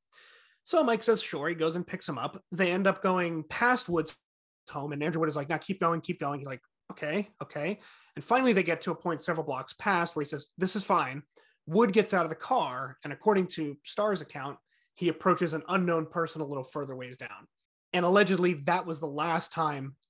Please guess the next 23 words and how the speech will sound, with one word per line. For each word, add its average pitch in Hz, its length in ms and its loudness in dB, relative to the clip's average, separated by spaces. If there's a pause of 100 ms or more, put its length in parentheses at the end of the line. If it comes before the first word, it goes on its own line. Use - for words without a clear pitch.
anybody 147 380 -2
saw - 320 -6
him. - 160 -18 (240)
So 127 380 -4 (120)
alive, 131 380 0
I 117 60 -16
should - 180 -18
say. 110 160 -14
Mike 170 320 0
Starr 127 560 2 (300)
was 143 160 -6
apparently 147 340 -4
the 147 120 -6
last 156 340 2
person 147 280 -2
to 131 40 -10
see 127 220 -12
Andrew 135 280 -8
Wood 127 220 -6 (100)
alive. 127 580 -14 (1040)
On 180 180 4
March 180 340 4
sixteenth, - 880 -2